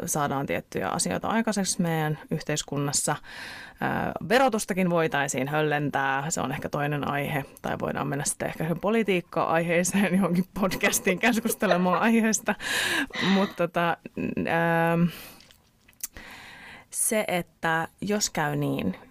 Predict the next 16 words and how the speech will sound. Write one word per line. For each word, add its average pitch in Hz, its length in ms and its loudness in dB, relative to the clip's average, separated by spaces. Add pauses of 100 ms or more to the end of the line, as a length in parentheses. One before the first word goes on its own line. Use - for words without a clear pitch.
(240)
ikävästi, - 600 -4
että, - 340 -6
että - 180 -6
menehtyy 170 480 0
vaikka - 220 -6
ennen 156 180 -4
sitä 156 200 -4
eläkeikää, 160 640 -2 (200)
niin 165 180 0
sitten - 280 -6
esimerkiksi 180 280 -2
henkivakuutus 170 680 -2
ja - 80 -2
erilaiset - 460 -4
yksityiset - 520 -4 (140)
eläkevakuutukset, 202 840 -4